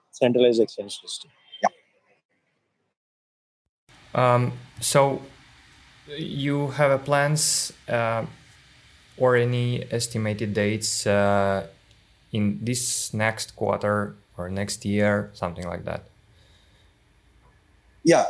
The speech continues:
Speaker 1: not definitely in the next quarter, but the quarter after, going forward.
Speaker 2: Okay. А, в данный момент занимаются тем, что я спросил, будет ли листинг на каких-нибудь централизованных биржах. Говорит, конечно, будет.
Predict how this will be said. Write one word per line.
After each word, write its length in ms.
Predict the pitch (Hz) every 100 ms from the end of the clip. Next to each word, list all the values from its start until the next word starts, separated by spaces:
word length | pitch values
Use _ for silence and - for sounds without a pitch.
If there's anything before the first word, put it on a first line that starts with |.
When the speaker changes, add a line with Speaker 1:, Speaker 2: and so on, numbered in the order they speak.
| -
Speaker 1:
not 280 | 117 127
definitely 420 | 143 143 175 170 180
in 80 |
the 80 | 165
next 300 | 139 135 -
quarter, 400 | 143 127 202 277 -
but 320 | 269 147 - - _
the 80 | 127
quarter 360 | 147 139 135
after, 440 | 131 117 - 101 196 - _
going 260 | - 135 135
forward. 260 | - - - - _ _ _ - - - _
Speaker 2:
Okay. 440 | 131 127 110 87 - - - - 120
А, 360 | 123 123 120
в 80 | 131
данный 220 | 135 151
момент 320 | 143 135 135 117
занимаются 600 | 117 120 120 113 - 110
тем, 400 | - 123 110 104
что 280 | - 113
я 180 | 98 117
спросил, 680 | 117 127 120 - 127 104 -
будет 580 | - 104 113 131 113 -
ли 160 | 113 110
листинг 460 | 107 120 - 98
на 80 | 98
каких-нибудь 560 | 101 107 117 - 98 -
централизованных 640 | 101 98 95 104 95 95
биржах. 300 | 123 202 175
Говорит, 220 | 110 98
конечно, 320 | - 92 -
будет. 360 | 92 135 208 208